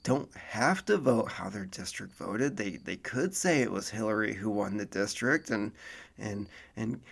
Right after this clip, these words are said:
can we just cross our fingers and hope that's what happens?" That happened. <laughs> That happened. <laughs>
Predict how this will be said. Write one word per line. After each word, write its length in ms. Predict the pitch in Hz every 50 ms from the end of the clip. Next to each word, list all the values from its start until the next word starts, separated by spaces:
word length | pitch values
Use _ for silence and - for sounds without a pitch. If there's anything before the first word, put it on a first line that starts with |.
| - _ -
can 160 | - 139 143
we 80 | 147 147
just 200 | 156 160 160 -
cross 360 | - - 123 120 - - 190
our 80 | 175
fingers 400 | - - 117 117 147 170 208 190
and 100 | - 139
hope 220 | 120 120 117 117 -
that's 260 | - 98 113 - -
what 120 | 127 -
happens?" 720 | 101 104 107 107 117 - 175 190 196 202 202 190 190 - - _ _ _ _ _ _ _ _ _ _ _ _ _ _ _ _ _ _ _ _ _ _ _ _ _ -
That 180 | 131 127 135
happened. 560 | 139 151 151 151 147 131 117 - - 98 - - _ _ _ _ _ _ _ - - - - - - - - -
<laughs> 80 | - - 120 - 170 - - - - -
That 440 | 147 127 123 127 - 170 180 185
happened. 640 | - 190 185 185 185 - 156 131 117 113 - - - - - - - -
<laughs> 640 | 226 - - - - - - - - - - -